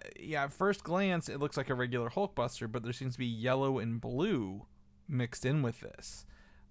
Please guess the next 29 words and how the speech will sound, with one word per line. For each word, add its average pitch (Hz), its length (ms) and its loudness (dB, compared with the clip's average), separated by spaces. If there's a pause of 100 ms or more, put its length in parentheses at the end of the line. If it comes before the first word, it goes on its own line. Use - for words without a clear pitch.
Um, 113 540 0
and 120 300 0
so 123 200 0
who, 180 320 4
who's 180 260 6
in 175 140 4
the, 147 140 4
who's 160 200 4
in 165 80 4
the 143 80 2
driver's 127 400 4
seat? - 140 -8
Is 120 100 -6
that 120 180 0
Tony? 170 480 2 (360)
Is 120 180 -2
that, 113 360 0
um, 110 380 -4 (480)
you 117 80 0
know, 110 200 0
is 113 80 -4
that 110 180 -2
Bruce, 147 340 4
or 135 120 4
is 139 60 4
that 143 140 4
Doctor 143 320 4
Strange 147 460 4
even? 110 220 -4